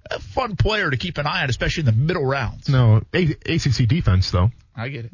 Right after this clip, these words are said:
Speaker 2: I'm just, hey, A C C, hey, Brent, A C C defense now.
Speaker 1: Yeah.
Speaker 2: You saw what Clemson did.
Speaker 1: Yeah.
Speaker 2: And the, that's, yeah?
Speaker 1: Saw it.
Speaker 2: How, how'd that defense turn
Speaker 1: Not
Speaker 2: out?
Speaker 1: good.
Speaker 2: Okay.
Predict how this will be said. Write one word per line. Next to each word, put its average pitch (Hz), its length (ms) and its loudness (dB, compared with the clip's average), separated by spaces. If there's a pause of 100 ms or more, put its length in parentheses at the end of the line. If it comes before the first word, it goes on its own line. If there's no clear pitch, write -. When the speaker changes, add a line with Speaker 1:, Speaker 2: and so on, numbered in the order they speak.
Speaker 2:
I'm 110 160 2
just, 104 140 2
hey, 110 160 4 (180)
A 120 100 4
C 120 140 2
C, 120 240 2
hey, 123 60 2
Brent, 113 240 0 (420)
A 120 120 2
C 131 160 0
C 123 140 2
defense 110 380 2
now. 90 220 2
Speaker 1:
Yeah. 92 240 2
Speaker 2:
You 120 80 2
saw 151 100 2
what 127 100 -2
Clemson 135 300 2
did. 92 180 0 (220)
Speaker 1:
Yeah. 143 200 -2 (100)
Speaker 2:
And 117 160 2
the, 110 100 4
that's, 120 260 0
yeah? 123 180 -2 (180)
Speaker 1:
Saw - 220 -2
it. - 120 -6 (180)
Speaker 2:
How, 139 140 0
how'd 135 120 2
that 143 120 0
defense 113 320 0
turn 104 140 2
Speaker 1:
Not 87 80 4
Speaker 2:
out? - 60 -2
Speaker 1:
good. 85 180 -4 (100)
Speaker 2:
Okay. 175 260 0